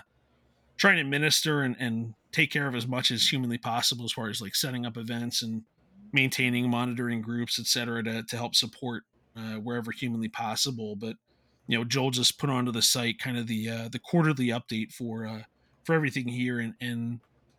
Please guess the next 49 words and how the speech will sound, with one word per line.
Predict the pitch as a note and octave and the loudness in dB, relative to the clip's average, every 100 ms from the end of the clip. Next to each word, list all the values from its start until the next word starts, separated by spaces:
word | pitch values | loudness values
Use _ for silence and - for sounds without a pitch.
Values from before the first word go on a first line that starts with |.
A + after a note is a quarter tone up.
| _ _ | _ _
the | - | -2
thing | D3+ F3+ G#3+ | 2 4 6
I | G3+ | 6
have | D#3+ D3 | 4 4
to | |
say, | C#3+ D3+ | 2 2
you | C#3 | 2
know, | C3+ | 0
listen, | B2 - A#2 A#2 | 2 2 0 -4
there's | D3 D3 | -4 -2
not | D3 C#3+ | 0 -2
an | A#2+ | 0
app | B2 - | -2 -2
right | B2+ A2 | -2 -2
now, | A#2+ A#2+ | -2 -2
and, | A2+ G#2+ | -2 -4
and | C#3 - | -2 4
probably | A#3+ B2 | 4 4
would | G#2+ | 0
be | G#2+ | -4
ideal | G#2+ G#2+ A2+ | -4 -4 -4
to | A2 | -4
ha-, | - - | -8 -8
to | B2 | -6
have | A2+ | -4
an | A2 | -6
app. | G#2+ A2+ | -8 -8
And | A2 A2+ C#3 | -12 -10 0
listen, | D3 B2+ | 4 4
again, | A#2+ A2+ G#2+ - C4+ | 0 -6 -6 0 6
on, | F3 E3+ - | 6 6 6
on | G3+ G3+ | 6 8
the, | F#3+ E3+ D#3+ | 8 8 6
uh, | D3 C3 | 6 2
on | E3+ F#3 | 6 8
the | F3+ | 8
runway, | E3 D#3+ D#3 D3 | 8 8 6 6
on | D3 E3 | 6 4
the | D3+ | 2
play, | - B2+ B2+ | 0 -4 -4
on | C#3+ A#2 D3 | -8 -4 0
the, | D#3 C3+ | 2 2
uh, | B2 A#2+ C#3+ | 0 -2 -2
on | D#3 | 0
the | B2+ | -2
plans | - B2 C3+ | -4 -4 -4
for | C3 | -4
things. | - G#2 A2 | -6 -8 -8
But | - A2 | -8 -12